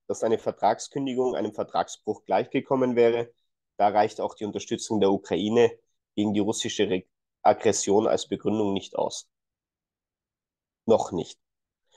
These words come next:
Jüngste Vorschläge sind Kürzungen oder sogar die Streichungen der Pendlerpauschale gewesen, sowie eine Streichung der steuerlichen Begünstigung für Diesel,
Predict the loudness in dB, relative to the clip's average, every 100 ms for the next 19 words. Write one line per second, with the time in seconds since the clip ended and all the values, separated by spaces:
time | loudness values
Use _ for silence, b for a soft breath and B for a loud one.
0 | _ _ 4 6 6 4 6 4 4 4
1 | 6 6 6 4 0 2 2 2 2 2
2 | 4 4 2 0 -2 -2 -4 -2 -2 -2
3 | -6 -4 -6 -4 -2 -2 0 -2 0 0
4 | 0 -4 -4 -4 -6 -12 -14 _ _ -12
5 | 2 6 8 6 4 2 4 2 0 0
6 | 2 4 4 2 -8 -10 -6 -6 -6 -2
7 | 0 0 -6 -10 -12 -12 -14